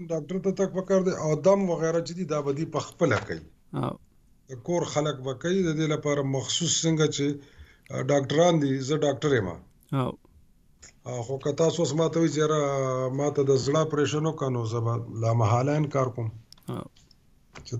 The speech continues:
Speaker 1: دا زما د وس نه بهر ده، زه پرې نه پوهېږم.
Speaker 2: او.
Speaker 1: آی دا مطلب کلم نه چې زه ډاکټر نه یم.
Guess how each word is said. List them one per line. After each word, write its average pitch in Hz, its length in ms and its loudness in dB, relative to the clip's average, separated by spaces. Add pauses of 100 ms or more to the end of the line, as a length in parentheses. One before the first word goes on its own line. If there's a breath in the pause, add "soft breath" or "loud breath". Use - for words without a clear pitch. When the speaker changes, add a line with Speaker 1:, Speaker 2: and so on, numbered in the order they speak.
Speaker 1:
دا 123 400 2
زما 113 380 -2
د 120 60 -4
وس 131 280 0
نه 139 80 -4
بهر 127 220 0
ده، 139 80 -2
زه 127 120 -2
پرې 131 120 -2
نه 147 80 0
پوهېږم. 92 420 -4 (240)
Speaker 2:
او. - 160 -6 (880)
Speaker 1:
آی 139 160 2
دا 160 120 2
مطلب 160 400 -2
کلم 165 240 2
نه 135 140 2
چې 117 40 -4
زه 120 140 -4
ډاکټر 104 420 -6
نه 85 100 -8
یم. 78 120 -12